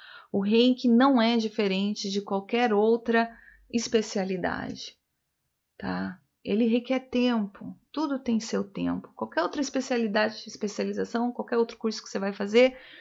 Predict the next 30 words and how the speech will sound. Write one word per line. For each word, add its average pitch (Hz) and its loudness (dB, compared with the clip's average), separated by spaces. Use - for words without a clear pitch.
qualquer 208 2
estudo 233 4
que 226 -4
você 202 0
vai 196 2
fazer, 202 2
ele 233 6
requer 262 4
uma, 208 6
o, 196 0
a, 190 0
a 190 -2
fase 185 4
de 190 0
aprendizado, 180 -2
ele 214 2
requer 240 2
a 233 6
prática. 185 0
Então, 277 2
o 294 6
reiki 339 0
não 339 0
é 359 -6
diferente 226 2
disso 190 -6
tudo, 175 -4
de 190 -10
qualquer 233 -2
outra, 220 0